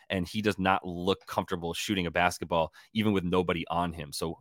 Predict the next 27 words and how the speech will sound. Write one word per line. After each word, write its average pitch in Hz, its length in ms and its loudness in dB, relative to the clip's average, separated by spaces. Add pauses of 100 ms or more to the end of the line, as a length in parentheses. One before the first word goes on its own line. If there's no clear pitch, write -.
we'll 139 140 6
see 160 180 2
how 135 140 8
long 104 260 4
he's 95 200 -4
gonna 90 160 -2
be 85 120 -4
out, 82 180 0
but 82 140 -4
he's 117 200 -2
definitely 127 340 2
missing 113 260 0
this 95 180 0
one 92 240 0 (280)
as 92 100 -2
he's 87 120 -2
already 113 280 8
been 101 160 0
ruled 95 240 -2
out. 80 240 -4 (320)
Devin 123 220 6
Booker 117 240 4
is 95 120 0
doubtful 92 500 -2
to - 80 -14
play, 80 440 -10
which - 280 -10